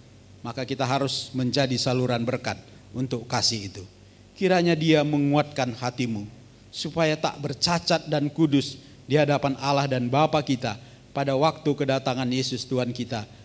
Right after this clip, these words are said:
dengan semua orang-orang kudusnya. Kita perlu ber-, tidak bercacat dan kudus menantikan Tuhan kita. Dan itu perlu kita doakan.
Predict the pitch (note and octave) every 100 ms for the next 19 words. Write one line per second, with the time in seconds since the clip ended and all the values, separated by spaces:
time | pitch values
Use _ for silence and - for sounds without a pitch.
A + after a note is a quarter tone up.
0 | - - D3+ D3+ C3+ D3+ C3+ D#3 D3 C3+
1 | C3 A#2+ B2 A#2 A2 A2 A2 A2 A2+ A2
2 | - G#2+ F#2 - - - - - A2 A2+
3 | F3 G3+ A#3 A#3 G#3 G#3 - G#3 G3 F3+
4 | F#3 G3 F#3 F#3 E3 F3 E3+ F#3+ D#3+ D#3
5 | - - - - - E3+ E3 D#3 D#3 D#3+
6 | D#3 C3+ C3+ B2 - - C3 B2+ A#2 A#2
7 | A#2+ F2+ - - - - - - - A#2+
8 | D3+ E3+ D#3+ D#3+ D#3+ D#3+ D3+ D#3 C3 C3+
9 | C#3+ C3+ C3 A#2